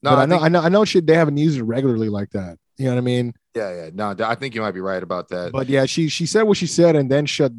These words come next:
Speaker 2: shut off Twitter, which I guess people had a problem with that too. I'm like, Dude, she can't win, dude. What, who,
Speaker 1: Yeah,
Speaker 2: who
Speaker 1: you,
Speaker 2: is
Speaker 1: you can't
Speaker 2: but
Speaker 1: make anyone happy on
Speaker 2: Yeah,
Speaker 1: Twitter.
Speaker 2: but yeah, I'm glad she actually checked in on Inst-, Instagram, let everybody know that who cares about her, that
Speaker 1: Yeah.
Speaker 2: she's good.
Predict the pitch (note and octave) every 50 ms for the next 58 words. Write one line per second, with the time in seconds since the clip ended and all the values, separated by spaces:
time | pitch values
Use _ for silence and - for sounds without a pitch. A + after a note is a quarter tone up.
0 | G#2 - - - C#3 C3 B2+ A#2+ - _ - - - C3 B2+ B2 A#2+ A#2 - B2
1 | A2+ A#2+ A2+ - - B2 A2+ A2 G#2+ G2+ F2+ - - A#2 A2+ A2+ A2+ G#2+ - -
2 | B2 A#2+ A2+ G2 - C#3+ C#3 C#3 C#3+ C#3+ D3 F#3 G#3 F#3+ F3+ F3 - - A#3 A3
3 | F3+ C3 B2+ B2+ A2+ G2 F#2+ G2+ G#2+ A2 A2 C3+ D3+ C3+ D3 E3+ C#3+ B2+ A#2+ E3
4 | D3+ D3+ C3+ B2+ B2 A#2 - _ _ _ _ _ - B2+ C3 - C#3+ C3+ C#3+ A2
5 | F#2 G2 F#2 F#2 F2+ F2+ F2 F#2 F2+ F2 F2 - F2 F2 E2+ - F3+ C#3 C3 B2+
6 | B2 C#3+ C#3+ D3 C#3+ C#3 C#3 C#3 C3+ D#3+ E3+ E3+ D#3+ - - E3 D#3 C#3+ C3+ -
7 | C3+ A#2+ - - C#3 C3+ - - C#3 C3 B2 A#2+ A#2+ B2 A#2+ A#2 A2+ A#2+ B2+ A#2
8 | - - B2+ A#2 A2+ A#2 A#2 A#2 A#2 A2 A2+ A2 A2+ A2+ A2+ A2+ A2+ A2 A2 A2+
9 | A2+ G#2 - - A2 A2 G2+ G#2 G2+ G#2 G#2 G#2 G#2 G#2 G2+ G2 - A2 G#2 F#2+
10 | F#2 F#2 G#2+ G#2 G#2 G#2 G2+